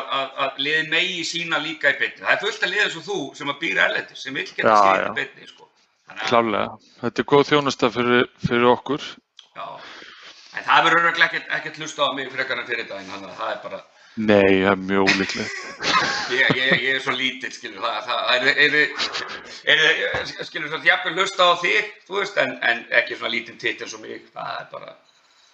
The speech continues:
Speaker 2: Nei, það held ég ekki.
Speaker 1: Nei, nei.
Speaker 2: Það held ég ekki.
Speaker 1: En við allavega búumst bara við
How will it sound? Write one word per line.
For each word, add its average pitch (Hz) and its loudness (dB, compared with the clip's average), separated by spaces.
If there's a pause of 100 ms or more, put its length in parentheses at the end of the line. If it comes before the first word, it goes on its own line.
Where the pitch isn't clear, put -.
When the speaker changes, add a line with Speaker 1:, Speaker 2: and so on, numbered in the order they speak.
(300)
Speaker 2:
Nei, 95 0
það - -8
held 98 2
ég 92 4
ekki. - 0
Speaker 1:
Nei, - -
nei. - -16 (100)
Speaker 2:
Það 107 0
held 104 4
ég 90 4
ekki. 92 0 (1200)
Speaker 1:
En 143 0
við 208 6
allavega 247 -2
búumst 247 -12
bara 214 0
við 240 0